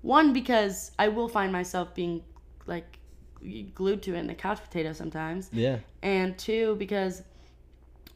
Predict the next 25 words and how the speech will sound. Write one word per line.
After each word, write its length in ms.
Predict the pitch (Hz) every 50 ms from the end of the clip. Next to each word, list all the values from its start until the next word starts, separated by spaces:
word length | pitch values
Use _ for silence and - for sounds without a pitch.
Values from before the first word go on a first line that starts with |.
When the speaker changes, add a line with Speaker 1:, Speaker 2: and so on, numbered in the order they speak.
| - -
Speaker 1:
I 140 | 196 196 196
spent 180 | - 254 247
that 120 | 277 262 262
time 260 | 226 214 202 202 202
off 460 | - 190 185 185 185 185 - - - - - - - -
my 200 | 196 190 190 190
phone 460 | 190 - 190 196 190 180 175 175 175
and, 480 | 170 - 180 175 170 165 165 170 175
uh, 320 | 175 170 - - - 98 - - - - - - - - - - - -
really 220 | - 202 214 233 233
got 160 | 254 240 240
to 80 | 240 233
reflect 400 | 220 214 - 196 202 196 - 202
on 120 | 202 196
just, 220 | 190 190 - -
like, 260 | 202 190 185 185 - - - - - - - - - - - - - - - - - - - - _ - - - -
there's 200 | 214 233 233 -
so 120 | - 285
many 240 | 285 277 254 - - -
other 260 | 196 208 208 214 220
things 280 | 220 220 202 202 208 196
I 80 | 202 202
could 180 | - 202 196
be 120 | 190 190 185
doing 520 | - - 175 175 185 202 208 214 208